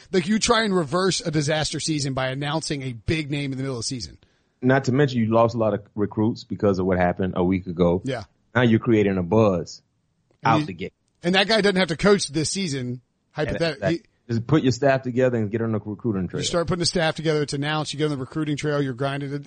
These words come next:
Speaker 1: That would actually be a pretty smart move by F S U. And that's
Speaker 2: Yeah.
Speaker 1: why they paid the seventeen million to Willie Taggart, who
Speaker 2: Twenty.
Speaker 1: Well, it's twenty for his whole staff, seventeen for his,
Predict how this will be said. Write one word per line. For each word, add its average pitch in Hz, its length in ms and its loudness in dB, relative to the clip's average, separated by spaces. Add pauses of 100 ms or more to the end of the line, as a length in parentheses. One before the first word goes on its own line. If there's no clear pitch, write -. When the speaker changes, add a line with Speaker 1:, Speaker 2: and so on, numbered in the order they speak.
Speaker 1:
That 170 160 2
would 202 100 2
actually 190 220 0
be 175 80 0
a 170 40 -2
pretty 165 180 -2
smart 156 260 -4
move 151 160 -4
by 135 100 -2
F 123 140 -6
S 117 120 -10
U. 120 260 -6 (340)
And 151 100 -6
that's 165 180 2
Speaker 2:
Yeah. 170 40 -2
Speaker 1:
why 175 120 4
they 160 120 0
paid 165 240 0
the 143 80 -2
seventeen 139 420 -2
million 127 240 -2
to 127 80 -6
Willie 120 180 -4
Taggart, 110 400 -8
who 101 180 -12 (200)
Speaker 2:
Twenty. 120 240 4 (840)
Speaker 1:
Well, 160 80 0
it's - 140 -2
twenty 226 300 4
for 165 140 -2
his 147 100 -2
whole 151 140 0
staff, 123 320 -6
seventeen 135 480 -4
for 104 120 -12
his, 90 300 -12